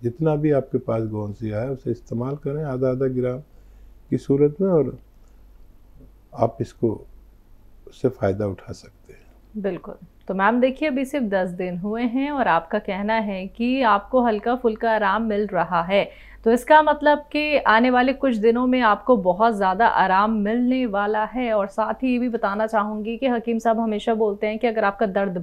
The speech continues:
Speaker 2: बढ़ जाता है तो आपको घबराने की बिल्कुल भी ज़रूरत नहीं है। आप संयम के साथ, इंतज़ार के साथ गोंसिया का इस्तेमाल कीजिएगा। कोई भी query करना चाहती हैं तो live कार्यक्रम में call नहीं लगती है,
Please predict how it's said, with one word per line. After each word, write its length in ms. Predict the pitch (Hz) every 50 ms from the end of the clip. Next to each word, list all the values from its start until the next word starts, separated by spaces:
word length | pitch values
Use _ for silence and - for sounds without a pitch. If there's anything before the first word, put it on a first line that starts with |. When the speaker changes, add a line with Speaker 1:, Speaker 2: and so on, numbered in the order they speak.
| 175
Speaker 2:
बढ़ 140 | 190 196 208
जाता 360 | 208 190 175 165 165 - 175
है 280 | 170 180 190 214 277 285 - - - - - - -
तो 60 | 220
आपको 260 | 190 190 - - 285
घबराने 640 | 233 190 165 175 190 175 202 190 185 185 196 208 214
की 140 | 214 254 240
बिल्कुल 440 | 190 175 190 190 185 - 214 202 190
भी 180 | 175 226 240
ज़रूरत 520 | 220 196 180 165 160 165 165 165 160 - -
नहीं 240 | 160 170 175 190 185 165
है। 200 | 185 180 170 - - - - - - -
आप 280 | 190 220 226 220 - -
संयम 580 | 240 240 233 233 - 220 214 220 240 262 277 269
के 140 | 262 269 262
साथ, 340 | 262 - 262 254 277 277 -
इंतज़ार 500 | 202 202 190 196 185 190 185 190 208 233 226 -
के 100 | 247 233
साथ 240 | 240 240 226 240
गोंसिया 500 | 226 208 196 196 202 202 208 - - 202
का 100 | 196 -
इस्तेमाल 460 | 202 196 - - 196 180 175 190 220 220
कीजिएगा। 420 | - 233 226 202 226 233 - 294
कोई 260 | - - 294 294 302
भी 100 | 247 285 277
query 280 | - 233 202 190 196
करना 300 | 190 - 175 165 156 107
चाहती 460 | 175 - 196 175 185 180 - - 208
हैं 180 | 214 220 226 226
तो 80 | 233 226
live 240 | 214 190 196 202 -
कार्यक्रम 340 | 214 190 185 196 190 220 226
में 100 | 220 208
call 220 | - 208 208 208 208
नहीं 180 | 214 220 233
लगती 340 | 220 220 214 - - 233 226
है, 200 | 233 262 302 330